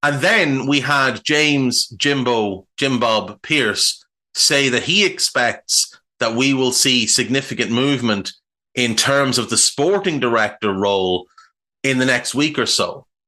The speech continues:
So that's also promising. So we've got three big roles that we'll be looking to fill. Sporting C E O,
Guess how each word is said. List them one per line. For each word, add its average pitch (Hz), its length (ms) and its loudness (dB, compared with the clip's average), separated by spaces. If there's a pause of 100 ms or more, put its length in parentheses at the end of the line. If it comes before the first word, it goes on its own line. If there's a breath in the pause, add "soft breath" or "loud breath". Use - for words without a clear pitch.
(760)
So 131 240 2
that's 131 320 0
also 135 400 0
promising. 92 580 -2 (560)
So - 160 0
we've 196 200 2
got 208 200 2
three 185 380 0
big 151 260 0
roles 127 800 0 (120)
that 123 140 -4
we'll 123 100 0
be 123 120 0
looking 127 340 0
to 110 60 -2
fill. 95 300 -2
Sporting 180 460 0
C 156 360 2
E 120 60 2
O, 120 280 0